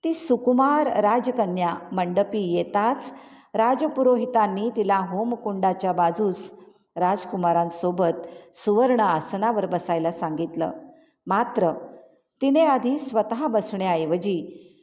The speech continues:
तिच्या भरजरी उत्तरीयामध्ये झाकून घेतलेली तिच्या कान्हाची ती सुंदर मूर्ती आपली सखी ललितेच्या हाती दिली. मग ललितेने एका लहानशा रत्नजडित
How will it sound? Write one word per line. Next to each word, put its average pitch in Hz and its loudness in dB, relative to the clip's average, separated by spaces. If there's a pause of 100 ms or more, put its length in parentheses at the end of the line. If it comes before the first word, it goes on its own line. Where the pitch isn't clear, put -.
(220)
तिच्या 269 2
भरजरी 202 2
उत्तरीयामध्ये 254 2
झाकून 202 -2
घेतलेली 202 -2 (120)
तिच्या 226 0
कान्हाची 214 0
ती 247 -4
सुंदर 262 0
मूर्ती 233 -2 (360)
आपली 196 -2
सखी 202 -2
ललितेच्या 202 2
हाती 185 -2
दिली. 185 -4 (420)
मग 294 2
ललितेने 277 2
एका 277 2
लहानशा 240 2
रत्नजडित 233 0